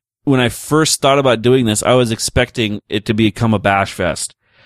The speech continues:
Like the last time I installed Mint, 'cause the last time I played with Mint, it was bad. Um, and this time,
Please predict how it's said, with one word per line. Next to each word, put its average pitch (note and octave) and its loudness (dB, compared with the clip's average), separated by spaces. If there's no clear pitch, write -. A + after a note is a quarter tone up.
Like A#2 2
the C3 0
last D3+ 0
time B2 2
I G#2+ 2
installed G2 0
Mint, F2+ -2
'cause G2+ -2
the G#2+ 2
last C#3 2
time D#3+ -2
I B2+ 0
played A#2+ 0
with G#2+ -2
Mint, G#2+ -2
it C3+ 6
was B2+ 2
bad. G#2+ -4
Um, G2 0
and G2 0
this B2 0
time, B2 -2